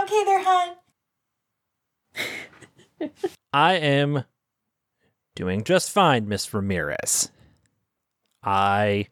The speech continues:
Speaker 2: I'm afraid that the details of that night were, uh,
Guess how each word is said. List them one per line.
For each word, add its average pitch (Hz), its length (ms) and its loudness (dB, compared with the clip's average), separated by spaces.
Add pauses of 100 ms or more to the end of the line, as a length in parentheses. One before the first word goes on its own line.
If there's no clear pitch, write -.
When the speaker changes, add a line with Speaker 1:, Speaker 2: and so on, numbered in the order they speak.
(1200)
Speaker 2:
I'm 117 140 0
afraid 170 520 2
that 135 280 2
the 117 400 -2
details 156 640 2
of 113 140 -6
that 123 260 2
night 117 340 -2
were, 104 640 -2
uh, 85 380 -2